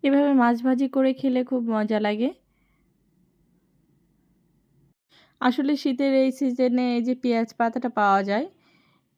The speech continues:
এটা মানে একবার না খেলে মনে হয় যে কোনো তৃপ্তিই পায়নি, এই জন্য করা আর কি।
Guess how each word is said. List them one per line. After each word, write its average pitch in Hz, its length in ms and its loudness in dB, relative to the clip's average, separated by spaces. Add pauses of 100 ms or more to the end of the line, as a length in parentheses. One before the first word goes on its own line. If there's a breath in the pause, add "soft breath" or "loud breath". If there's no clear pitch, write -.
(380)
এটা 262 280 0 (280)
মানে 247 260 2 (480)
একবার 247 440 2
না 247 180 4
খেলে 269 260 -2
মনে 254 220 2
হয় 254 260 0
যে 247 180 0
কোনো 254 240 -2
তৃপ্তিই 240 500 -2
পায়নি, 220 420 0 (2000 soft breath)
এই 247 160 0
জন্য 269 200 4 (100)
করা 226 300 4
আর 214 180 2
কি। 226 180 -4